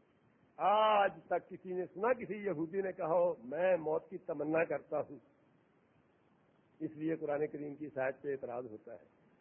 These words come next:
حضرت ابن عباس کے کہنے کے مطابق کہ اگر کوئی یہودی یہ کہے کہ میں موت کی تمنا کرتا ہوں، اپنے منہ کے تھوک سے وہی مر جائے، ایک سانس بھی نہ لے۔ لیکن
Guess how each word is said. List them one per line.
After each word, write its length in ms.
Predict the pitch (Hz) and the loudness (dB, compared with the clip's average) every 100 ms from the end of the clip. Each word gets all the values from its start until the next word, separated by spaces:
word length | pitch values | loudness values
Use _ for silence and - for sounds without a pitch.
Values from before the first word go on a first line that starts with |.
| _ _ _ _ _ _ - | _ _ _ _ _ _ -12
حضرت 220 | 127 127 | -12 -10
ابن 180 | 131 127 | -8 -8
عباس 300 | 117 131 131 | -6 -8 -8
کے 100 | 135 | -10
کہنے 240 | 120 143 151 | -8 -6 -6
کے 120 | 139 | -6
مطابق 500 | 127 151 185 226 - - _ _ | -8 -2 2 2 -2 -20 _ _
کہ 60 | |
اگر 260 | 269 254 285 | 4 8 8
کوئی 220 | 240 285 269 196 - 156 | 10 10 10 -2 -16 0
یہودی 420 | 208 214 277 285 | 4 4 2 2
یہ 160 | 277 269 | 8 8
کہے 280 | 294 269 294 | 10 10 10
کہ 140 | 277 262 | 10 6
میں 200 | 247 269 | 8 8
موت 300 | 247 269 269 | 8 6 6
کی 100 | 277 | 0
تمنا 420 | - 240 262 285 | 2 6 10 10
کرتا 320 | 247 240 240 | 8 4 6
ہوں، 200 | 269 311 | 8 8
اپنے 220 | 294 277 | 6 6
منہ 200 | 254 302 | 4 4
کے 140 | 320 269 | 4 0
تھوک 260 | - 285 294 | 2 0 2
سے 60 | |
وہی 280 | 339 311 359 | 6 8 8
مر 120 | 302 196 | 6 2
جائے، 140 | 151 131 _ _ _ _ _ _ _ 233 | -6 -10 _ _ _ _ _ _ _ 10
ایک 120 | 269 269 | 10 10
سانس 260 | 262 302 | 6 6
بھی 140 | 214 262 | 4 -6
نہ 80 | 214 | -6
لے۔ 140 | 143 - - _ _ _ _ _ _ _ _ _ | -6 -14 -20 _ _ _ _ _ _ _ _ _
لیکن 220 | 120 135 | -12 -6